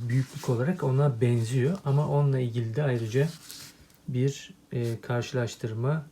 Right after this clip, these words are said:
yapacağız. Şimdi gördüğünüz gibi iPhone on iki mini, iPhone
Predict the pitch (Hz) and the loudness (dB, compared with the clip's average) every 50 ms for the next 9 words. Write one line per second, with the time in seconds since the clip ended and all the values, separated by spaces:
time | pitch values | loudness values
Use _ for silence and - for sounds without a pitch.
0 | - - 135 120 - - 110 117 113 143 170 - - - _ _ - - - 208 | -8 -4 -4 -4 -2 -4 -4 -2 -2 -2 -2 -2 -8 -14 _ _ -6 2 6 6
1 | 202 202 185 202 202 202 208 202 196 180 160 147 170 180 170 - - - - - | 8 10 10 10 10 10 10 8 8 8 6 6 4 4 2 0 -4 -14 -20 -20
2 | - - 180 147 165 160 - 175 165 - - 160 160 165 156 143 - - 147 143 | -8 0 2 4 4 4 4 4 4 4 4 4 4 4 4 2 2 0 -2 -2
3 | - - - - - 135 139 151 151 165 170 170 - - - 131 131 131 - - | -2 -6 -14 -8 -2 0 2 4 4 2 0 -2 -6 -8 -2 0 0 0 0 2
4 | 151 143 139 143 | 2 2 4 2